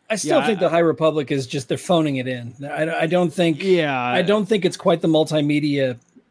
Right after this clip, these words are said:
Speaker 1: event that it
Speaker 2: It's,
Speaker 1: should have
Speaker 2: it,
Speaker 1: been.
Speaker 2: it's a time of peace, and they're trying to create some sort of thing. Uh, 'cause again, uh,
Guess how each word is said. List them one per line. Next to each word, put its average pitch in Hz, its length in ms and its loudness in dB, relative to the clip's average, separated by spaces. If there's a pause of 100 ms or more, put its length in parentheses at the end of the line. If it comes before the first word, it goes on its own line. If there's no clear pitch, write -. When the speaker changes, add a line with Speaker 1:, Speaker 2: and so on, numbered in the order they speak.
(200)
Speaker 1:
event 139 420 -2
that 135 220 -4
it 165 100 -2
Speaker 2:
It's, 220 100 4
Speaker 1:
should 143 120 -6
have 131 80 -4
Speaker 2:
it, 220 120 0
Speaker 1:
been. 220 100 -10
Speaker 2:
it's 220 160 0
a 214 80 4
time 214 500 0
of 175 240 -2
peace, - 500 -6 (640)
and 160 140 0
they're 160 120 0
trying 190 460 -4
to 190 80 -6
create - 360 -4
some 175 300 -8
sort 185 260 -2
of 135 300 -4 (140)
thing. 165 240 -6
Uh, 160 100 -4
'cause 156 200 -6
again, 165 400 -4
uh, 143 220 -6